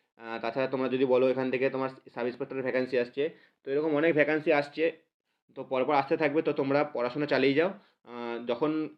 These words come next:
কলকাতা পুলিশের মেরিট লিস্ট আসবে আমি সঙ্গে সঙ্গে একটা কাট অফের ভিডিও করে দেবো যে এরপরে প্রসেস কী হতে পারে, কী কী, আহ, এরপর, আহ, করণীয় ব্যাপার আছে। আহ, তো এছাড়াও যে ফাইনাল মেরিট লিস্ট কা-, মেরিট কাট অফটা হতে চলেছে,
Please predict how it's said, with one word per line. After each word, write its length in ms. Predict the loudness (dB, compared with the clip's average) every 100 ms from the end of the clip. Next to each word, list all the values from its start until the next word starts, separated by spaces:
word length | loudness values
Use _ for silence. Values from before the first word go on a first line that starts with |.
| -12
কলকাতা 180 | -6 -2
পুলিশের 280 | 2 2
মেরিট 220 | 4 4 4
লিস্ট 140 | 4
আসবে 260 | 4 2 -2
আমি 120 | -2
সঙ্গে 220 | -4 -6
সঙ্গে 120 | -2
একটা 80 | -2
কাট 160 | -2 -2
অফের 180 | -2
ভিডিও 240 | 0 0 0
করে 200 | 0 0
দেবো 280 | -2 -2 -8 _ _
যে 120 | -10
এরপরে 240 | -6 -4
প্রসেস 280 | -2 -2 -4
কী 160 | -6 -6
হতে 180 | -4 -2
পারে, 340 | 0 4 2
কী 180 | 0 -14
কী, 360 | -6 -4 -4 -8 _ _
আহ, 580 | -14 -10 -8 -8 -10 -10
এরপর, 200 | -4 -6
আহ, 420 | -6 -8 -4 -4
করণীয় 360 | 2 2 4 2
ব্যাপার 240 | 2 2
আছে। 220 | 2 0
আহ, 1000 | -4 -6 _ _ _ _ -14 -6 -6 -4
তো 240 | -2 0 -2 -6 _ _ _
এছাড়াও 460 | -10 -2 2 2 2
যে 120 | -2
ফাইনাল 300 | 2 2 6
মেরিট 160 | 4 4
লিস্ট 180 | 2
কা-, 120 | 0 2
মেরিট 260 | 4 4
কাট 140 | 4 0
অফটা 360 | 0 0 2 0
হতে 180 | -2
চলেছে, 360 | 2 2 2 0